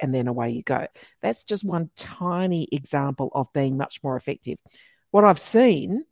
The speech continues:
is people go, "All right, well, we'll just have a meeting every week or sometimes twice a week to talk about the business case that Michelle's gonna present to the investment committee."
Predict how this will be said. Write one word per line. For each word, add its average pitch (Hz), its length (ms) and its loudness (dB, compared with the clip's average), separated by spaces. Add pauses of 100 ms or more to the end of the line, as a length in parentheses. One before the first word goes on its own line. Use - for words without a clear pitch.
(300)
is 170 160 -2
people 160 200 0
go, 143 100 0
"All 147 180 0
right, 139 160 0
well, 143 100 -4
we'll 165 140 -4
just 170 180 -8
have 156 140 -6
a 139 40 -4
meeting 139 420 -4 (120)
every 170 300 0
week 135 460 -4 (600)
or 156 220 0
sometimes 180 480 -4
twice 214 380 -2
a 165 40 -10
week - 380 -10 (260)
to 226 100 0
talk 277 380 4
about 147 500 0 (380)
the 151 240 0
business 143 480 -6
case - 540 -12
that - 160 -6
Michelle's 143 400 -4
gonna 131 180 -6
present - 400 -8
to 120 80 -14
the 123 160 -6
investment - 520 -12
committee." - 380 -14